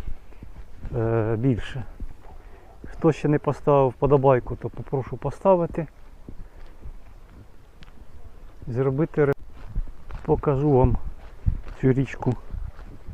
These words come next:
східницю. Тут є місце, де можна підійти до неї.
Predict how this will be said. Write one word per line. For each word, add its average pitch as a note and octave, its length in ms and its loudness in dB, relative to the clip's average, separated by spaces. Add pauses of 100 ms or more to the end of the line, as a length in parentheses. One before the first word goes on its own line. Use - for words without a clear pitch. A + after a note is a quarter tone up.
(920)
східницю. C#3 640 0 (920)
Тут - 160 -4
є C#3+ 100 4 (100)
місце, F3 300 4
де C3 120 6
можна C3 300 6
підійти C3 460 2
до A#2 160 4
неї. A2+ 300 0